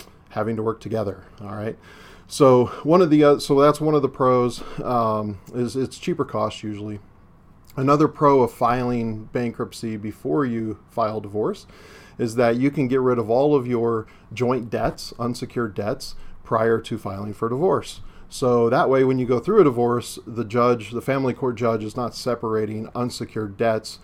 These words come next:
You pay this one, he pays, she pays that one, whichever it may be. Um,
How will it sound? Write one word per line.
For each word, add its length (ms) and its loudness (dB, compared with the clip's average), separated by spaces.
You 160 -2
pay 180 -2
this 240 -4
one, 420 -8
he 120 -6
pays, 420 -4
she 200 -10
pays 260 -6
that 200 -4
one, 220 -6
whichever 400 -6
it 60 -8
may 180 -8
be. 320 -4
Um, 600 -4